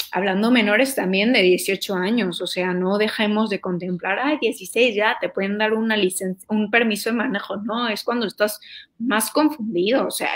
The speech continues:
yo creo, es cuando más nos peleamos con nuestros papás y todo, o sea, andamos como,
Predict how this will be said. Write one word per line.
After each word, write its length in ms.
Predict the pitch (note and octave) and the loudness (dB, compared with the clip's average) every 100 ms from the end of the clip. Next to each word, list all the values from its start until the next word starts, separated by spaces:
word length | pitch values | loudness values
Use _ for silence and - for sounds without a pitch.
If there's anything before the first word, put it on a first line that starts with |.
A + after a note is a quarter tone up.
| D3+ | 0
yo 140 | F3+ | 0
creo, 180 | - G#3+ - | 0 -2 -2
es 80 | - | 2
cuando 240 | D4+ B4 - | 4 4 2
más 200 | D4+ A3 | 2 4
nos 180 | D4+ - | 4 6
peleamos 480 | A#3+ B3+ E4+ B3 | 4 6 4 2
con 140 | D#4+ F#4 | 0 0
nuestros 320 | - - - | -2 -4 -6
papás 480 | - - - - - | -6 -6 -4 -2 2
y 180 | C#4 - | 2 2
todo, 440 | F#3+ F#3+ B3 D4 | 4 8 6 6
o 40 | - - | -4 -10
sea, 220 | - G#3 | -2 0
andamos 460 | G#3+ G#3+ A#3+ C4 C4+ | 6 6 6 4 4
como, 600 | C4+ A3 G3+ F#3+ F#3+ | 4 4 4 4 2